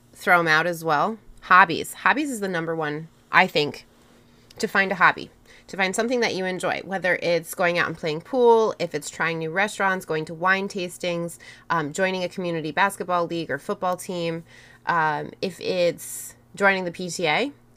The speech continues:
if you want to become a coach, if you,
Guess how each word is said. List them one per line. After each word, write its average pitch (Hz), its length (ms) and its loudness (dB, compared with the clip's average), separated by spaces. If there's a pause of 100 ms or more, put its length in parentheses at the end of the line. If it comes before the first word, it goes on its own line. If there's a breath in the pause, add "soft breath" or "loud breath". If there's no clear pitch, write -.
(100)
if 170 220 -2
you 170 320 -4
want 160 360 -4
to 165 380 -6
become 165 320 -6
a 156 60 -6
coach, 196 500 -4 (300 soft breath)
if 175 280 -2
you, 160 600 -2